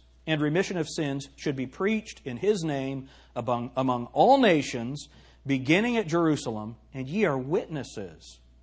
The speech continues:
of these things." So what does a witness do? A witness tells what he's seen.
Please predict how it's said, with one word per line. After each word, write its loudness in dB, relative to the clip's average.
of -6
these -12
things." -20
So 0
what 4
does 0
a 2
witness -4
do? 2
A 2
witness 4
tells 0
what -2
he's -6
seen. -4